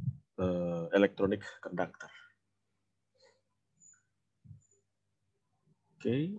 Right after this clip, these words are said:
then when voltage is applied to an ionic material, yeah, ionic bonding, yeah, ionic bonding material. Let's say, for example,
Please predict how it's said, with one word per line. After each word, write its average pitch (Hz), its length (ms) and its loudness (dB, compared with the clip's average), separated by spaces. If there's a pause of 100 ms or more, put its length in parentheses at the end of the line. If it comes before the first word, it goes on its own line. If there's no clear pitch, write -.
(140)
then - 140 -14 (1400)
when 101 160 4
voltage 151 520 8
is 135 240 8
applied 190 420 8
to - 100 8
an 113 260 4
ionic 127 400 12 (300)
material, 143 640 2
yeah, 110 160 2
ionic 117 400 10
bonding, 107 460 8 (320)
yeah, 139 160 -6 (100)
ionic 101 220 2
bonding 98 200 0
material. 98 360 0
Let's 113 200 2
say, 98 100 -2
for - 160 -2
example, 82 800 0